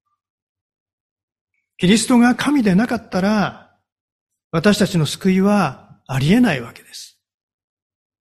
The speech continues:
ですから、キリストが神である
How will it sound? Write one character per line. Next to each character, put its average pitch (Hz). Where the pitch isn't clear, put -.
で 202
す -
か 196
ら、 175
キ 180
リ 233
ス -
ト 240
が 226
神 277
で 220
あ 185
る 214